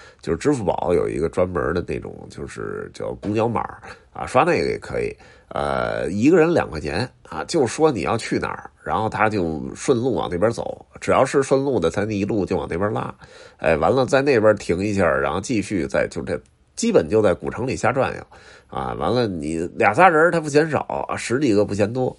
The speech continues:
哎，就这么电瓶车啊，就在白天的时候很常见啊，之前不知道怎么拉啊，结果后来，呃，一问觉得这挺好，经济实惠，而且这个风光也看了啊，确实那个挺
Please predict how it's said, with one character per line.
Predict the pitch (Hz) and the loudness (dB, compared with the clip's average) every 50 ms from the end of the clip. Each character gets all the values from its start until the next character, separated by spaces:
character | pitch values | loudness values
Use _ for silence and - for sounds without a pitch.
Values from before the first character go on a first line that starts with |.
| - - - - - - - | -12 -20 -20 -20 -20 -16 -8
哎， | - - 98 | -4 -2 2
就 | 110 117 113 | 2 4 4
这 | 120 117 | 4 2
么 | 110 107 107 - | 2 0 -2 2
电 | - 147 123 117 | 4 4 4 4
瓶 | 127 131 | 2 0
车 | 151 175 190 190 175 - - | 2 4 4 4 4 2 -2
啊， | - 92 85 71 | -2 -2 -2 -2
就 | - - 113 | -2 -4 2
在 | 110 139 123 107 | 6 6 6 6
白 | 98 - 101 92 - | 6 4 2 4 4
天 | 160 165 156 151 | 4 2 2 2
的 | 135 117 | -2 -2
时 | 104 90 | 0 0
候 | 85 92 107 107 | 2 4 4 4
很 | - - - 92 | 2 0 -4 -4
常 | 80 98 - | -2 -2 -2
见 | 147 208 233 - - _ _ - | 0 0 -2 -2 -4 _ _ -6
啊， | - 87 85 | -4 -4 -4
之 | - - 160 | -2 -2 -2
前 | 143 - 131 139 165 165 151 - | 0 2 2 0 0 -4 -8 -10
不 | - - 147 139 | -10 -2 2 4
知 | 165 | 4
道 | 190 175 123 90 73 69 | 4 4 2 2 0 -2
怎 | - - - | -2 -6 -6
么 | - 82 | -2 0
拉 | - 135 143 147 - - | 0 2 2 0 -4 -10
啊， | - 67 71 80 | -10 -8 -8 -6
结 | - - 104 110 | -4 -2 -2 -2
果 | 131 113 | -2 -2
后 | - 117 | -2 0
来， | 107 110 123 131 131 - - - - - _ _ | 2 2 2 2 -2 -6 -16 -20 -20 -20 _ _
呃， | - - 80 85 | -8 -6 -4 -2
一 | 113 135 | -2 2
问 | 165 208 165 82 65 65 | 2 2 2 2 0 -4
觉 | - - 85 | -4 -2 0
得 | 98 120 | 0 0
这 | - - 415 - - 58 - - - | 0 0 0 0 0 -2 -4 -8 -10
挺 | - - 80 85 | -10 -8 -8 -6
好， | - - - - - | -6 -8 -8 -6 -4
经 | - 104 104 | -2 0 2
济 | 101 98 82 | 2 2 2
实 | - 76 71 82 | 2 0 -2 0
惠， | 85 95 76 50 50 - | 0 0 -2 -2 -4 -4
而 | 69 80 80 | -4 -4 -2
且 | 82 60 53 58 | -2 -2 -2 -2
这 | 71 78 | -4 -4
个 | 73 67 | -4 -4
风 | - - 101 107 | -4 -2 -2 0
光 | 101 107 104 98 92 | 2 4 4 4 2
也 | 76 - | 0 -2
看 | - - - 95 - - - | -6 -4 -2 -2 -2 -2 -4
了 | - - _ _ | -12 -20 _ _
啊， | - 52 - - | -18 -18 -16 -12
确 | - - 71 69 | -6 -6 -6 -4
实 | 71 80 85 85 | -4 -6 -6 -2
那 | 113 107 82 | -2 -2 -2
个 | 67 67 67 | -2 -4 -4
挺 | - - - 71 | -4 -8 -10 -10